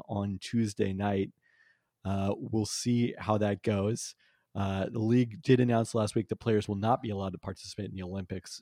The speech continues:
next year, offering a window to make up these games. Aim is to res-,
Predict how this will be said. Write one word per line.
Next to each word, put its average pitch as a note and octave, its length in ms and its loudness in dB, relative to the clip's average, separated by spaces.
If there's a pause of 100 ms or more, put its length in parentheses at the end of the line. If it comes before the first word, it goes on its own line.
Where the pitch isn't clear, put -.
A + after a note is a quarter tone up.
next G2 380 -6
year, G2 220 -2
offering F#2+ 320 -6
a F#2 60 -4
window G2 360 -2
to F#2+ 140 -8
make G2 240 -4
up G#2 180 -6
these F#2 240 -6
games. F2+ 560 -8 (960)
Aim C#3+ 200 6
is C3+ 160 2
to B2 120 -6
res-, G2+ 280 -6